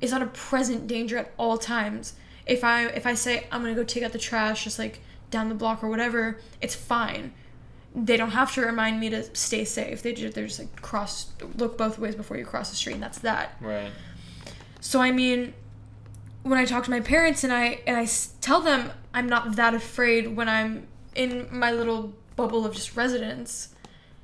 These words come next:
Speaker 1: I don't want them to think that it's me being blissfully ignorant or refusing to deal with a pressing problem, but it's just really, again, like you said, like, an acknowledgement of your own privilege and doing so that,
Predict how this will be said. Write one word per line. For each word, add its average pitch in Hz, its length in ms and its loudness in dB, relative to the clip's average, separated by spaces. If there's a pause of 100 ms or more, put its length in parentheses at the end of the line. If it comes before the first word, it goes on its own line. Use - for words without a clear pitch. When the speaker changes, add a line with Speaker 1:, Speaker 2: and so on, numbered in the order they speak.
(220)
Speaker 1:
I 240 120 6
don't 240 120 2
want 240 200 0
them 240 240 0
to 226 120 -4
think 226 340 -2
that 226 140 4
it's 220 400 0 (480)
me 240 760 0 (280)
being 226 300 0
blissfully 220 580 0
ignorant 240 600 0
or 220 520 4 (160)
refusing 233 480 0
to 220 100 -2
deal 226 220 2
with 226 100 0
a 233 60 -2
pressing 233 380 -4
problem, 240 580 2
but 226 160 2
it's 226 200 -2
just 226 280 -2
really, 220 400 0 (220)
again, 330 260 2
like 277 160 4
you 269 60 0
said, 339 140 2
like, 294 140 6
an 269 80 4
acknowledgement 233 540 -2
of 214 60 -2
your 220 160 0
own 214 80 -4
privilege 233 480 -2
and 214 280 -4
doing 226 380 0
so 220 360 0
that, 214 360 -2